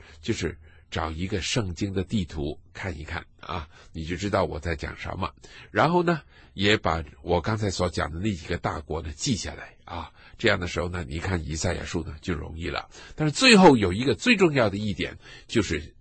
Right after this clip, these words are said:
到底先知以赛亚他的信息的中心是什么？很简单，一句话，就说：“倚靠神，不要倚靠人。”这就是他信息的中心。我所爱的弟兄，我所爱的姊妹，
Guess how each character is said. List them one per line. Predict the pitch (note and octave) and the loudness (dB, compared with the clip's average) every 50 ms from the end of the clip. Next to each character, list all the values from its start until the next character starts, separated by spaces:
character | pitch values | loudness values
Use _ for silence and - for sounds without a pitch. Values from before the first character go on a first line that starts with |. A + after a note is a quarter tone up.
| _ | _
到 | - A3+ A3 D#3+ C3 | 8 8 8 8 6
底 | - - F2 D#2+ D#2+ E2+ | 2 0 -2 -6 -4 -4
先 | - - E3+ D#3 D3+ | 2 4 4 4 4
知 | C#3+ - D3 | 2 -2 -4
以 | C3 F#2+ F2+ | -4 -4 -6
赛 | E2 - - B2 G#2 | -4 -2 -2 -2 -2
亚 | F2 - - - - - - - - - | -4 -6 -10 -14 -18 -20 -20 -20 -18 -14
他 | - - C3+ C3+ | -6 -2 -2 0
的 | C3 C3 G#2+ | 0 -2 -4
信 | F#2+ - - D#3+ A#2+ F#2+ | -4 -4 -4 -4 -4 -4
息 | E2+ - - G2 | -6 -8 -10 -8
的 | F2 F#2+ | -10 -10
中 | E2+ - F3+ G3+ G3+ F#3+ | -2 2 2 2 4 2
心 | F3+ G3+ G3 | 2 2 2
是 | F#3+ F3+ D#3 A#2 | 2 0 -2 -2
什 | F2+ F2 D#2+ | -4 -6 -8
么？ | E2 F#2 - - - _ _ _ _ | -10 -12 -16 -20 -20 _ _ _ _
很 | _ - - D3 G3+ A#3+ | _ -2 2 2 2 4
简 | A#3 A#3 D#3+ - | 6 4 4 4
单， | - A2 G#2+ G#2 B2+ - - _ | 2 -2 -4 -4 -8 -12 -20 _
一 | G2+ G#2 A#2 | -4 -4 0
句 | A#2+ - C#3 | 2 2 2
话， | G#2+ G#2+ F#2+ - - - - _ - | 2 2 0 -2 -6 -12 -20 _ -8
就 | - - F#2 | -4 -4 -2
说 | - - F2+ F2 - - - _ - - - - _ | 2 2 2 2 0 -4 -18 _ -20 -20 -20 -18 _
：“倚 | - B2 C#3+ C#3 C3 | 0 4 4 6 6
靠 | A#2 - G3 F#3+ C#3+ | 8 10 12 12 12
神， | A#2+ - B2+ A#2 A#2+ B2+ - - _ _ _ _ _ _ _ _ _ | 10 8 8 6 6 6 2 -8 _ _ _ _ _ _ _ _ _
不 | - F#2 G#2+ B2 | -2 2 4 6
要 | C3 B2 A2 - - - - _ _ _ _ | 6 6 6 6 2 -2 -8 _ _ _ _
倚 | - E2+ D#2+ D2+ | -8 -8 -8 -8
靠 | - - D#2+ F2+ E2 D2+ - - _ _ _ _ | -8 -6 -4 -4 -4 -4 -6 -10 _ _ _ _
人。” | - - - C#2+ D2 D#2 F2+ - - - - - - - | -10 -6 -4 -4 -2 -4 -4 -6 -10 -18 -20 -20 -10 -4
这 | - G2 | -2 -2
就 | D#2+ D#2+ E2 | -2 -2 -4
是 | D2 - D2+ | -6 -6 -8
他 | - D2 D2+ - - - - - - - | -8 -8 -8 -8 -10 -12 -18 -20 -20 -14
信 | - - - D#2+ D2+ | -8 -6 -4 -4 -4
息 | C#2+ - C#2+ - | -4 -6 -8 -8
的 | - | -8
中 | - - C#2+ | -10 -12 -12
心。 | C#2+ - - - - - - - - - - - | -10 -10 -10 -10 -10 -12 -16 -20 -20 -20 -6 -2
我 | - F#2 | -2 0
所 | - F2+ | 0 -2
爱 | E2+ E2+ | -2 -4
的 | D#2+ D#2+ D2+ | -4 -6 -6
弟 | - F2 | -6 -6
兄， | D#2 - F2 D#2 - | -4 -2 -4 -4 -4
我 | - F2 F#2 | -4 -4 -2
所 | F2+ F2 D2+ | -2 -2 -2
爱 | D#2 D2+ | -4 -6
的 | D2 | -6
姊 | - - D#2 | -8 -8 -8
妹， | D2+ E2 D#2+ | -8 -10 -12